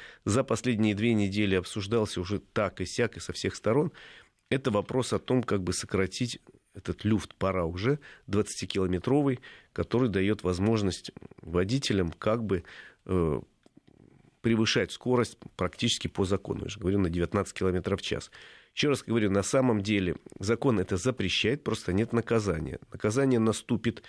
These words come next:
в том случае, если вы, не дай бог, попали в Д Т П.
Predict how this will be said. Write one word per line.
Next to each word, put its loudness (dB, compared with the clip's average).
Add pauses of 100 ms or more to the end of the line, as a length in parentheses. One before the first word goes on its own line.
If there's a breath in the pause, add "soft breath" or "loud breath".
(280 loud breath)
в -20
том 0
случае, 0
если 2
вы, 2 (320)
не 0
дай 2
бог, -2
попали 0
в -4
Д 0
Т -2
П. 0